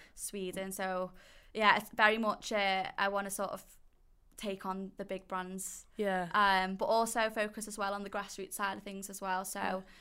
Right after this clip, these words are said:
Speaker 1: doing our football coaching for the girls and, and improving the sort of infrastructure around that as well.
Speaker 2: Yeah. No, that'd
Speaker 1: Yeah.
Speaker 2: be really cool. Imagine, like, in, like, three or four years'
Speaker 1: Oh.
Speaker 2: time and you see, like, your, like, advertisements, like, for, like, in, like, women's matches or something
Speaker 1: I
Speaker 2: like that.
Speaker 1: know.
Speaker 2: That'd be, that'd be insane,
Speaker 1: Yeah.
Speaker 2: that.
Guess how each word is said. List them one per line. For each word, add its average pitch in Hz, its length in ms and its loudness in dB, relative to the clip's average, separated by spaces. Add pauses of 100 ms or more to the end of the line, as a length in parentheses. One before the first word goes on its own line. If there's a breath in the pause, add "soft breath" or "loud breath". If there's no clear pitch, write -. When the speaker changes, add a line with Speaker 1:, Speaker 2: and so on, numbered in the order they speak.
(120)
Speaker 1:
doing 196 200 -2
our 196 100 -2
football 190 260 -6
coaching 190 320 -10
for 190 100 -12
the 190 80 -8
girls 185 420 -4
and, 185 280 -8
and 190 80 -6
improving 185 580 -8
the 190 80 -12
sort 190 200 -8
of - 80 -14
infrastructure 185 800 -10 (220)
around 190 240 -8
that 185 140 -8
as - 80 -12
well. 196 380 -8
Speaker 2:
Yeah. 185 300 2 (180)
No, 196 120 -4
that'd 190 160 -2
Speaker 1:
Yeah. 208 60 0
Speaker 2:
be 202 40 -4
really 208 120 -2
cool. 180 200 -6
Imagine, 190 420 -4
like, 190 340 -8
in, 185 120 -8
like, 175 160 -8 (240)
three 185 160 -6
or 170 40 -4
four 170 180 -4
years' 170 220 -2
Speaker 1:
Oh. - 60 -8
Speaker 2:
time 175 260 0
and 180 100 -2
you 190 60 0
see, 190 220 0
like, 180 220 0 (600 loud breath)
your, 185 260 6
like, 175 200 0
advertisements, 170 760 0
like, 185 140 -6
for, - 160 -4
like, 180 160 -4
in, 175 140 -2
like, 165 240 -4
women's 165 320 -2
matches 170 320 -8
or 170 120 -4
something - 300 -6
Speaker 1:
I 208 40 0
Speaker 2:
like 196 80 4
that. 185 100 4
Speaker 1:
know. - 60 0
Speaker 2:
That'd 165 140 -2
be, 160 280 -2
that'd - 240 -6
be 156 80 -8
insane, 170 400 -6
Speaker 1:
Yeah. 180 180 0
Speaker 2:
that. 175 120 -6